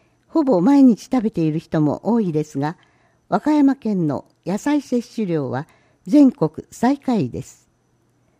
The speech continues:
これは令和六年度国民栄養健康調査によるものです。一日の野菜摂取量、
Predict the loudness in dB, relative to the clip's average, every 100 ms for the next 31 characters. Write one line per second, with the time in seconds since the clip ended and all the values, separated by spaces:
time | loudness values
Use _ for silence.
0 | _ _ _ _ -2 2 4 2 -2 _
1 | 2 4 4 2 0 2 2 2 0 -4
2 | _ _ _ -4 2 8 8 8 4 0
3 | 0 2 0 -2 0 4 4 2 -6 -2
4 | -4 -2 -2 0 0 -2 -2 -2 -2 -6
5 | -14 -20 _ _ _ _ _ _ _ _
6 | _ _ _ _ _ _ _ _ _ _
7 | _ -8 0 6 8 6 2 2 2 -2
8 | -4 -4 0 -2 -2 -2 -4 -4 -8 -4
9 | -4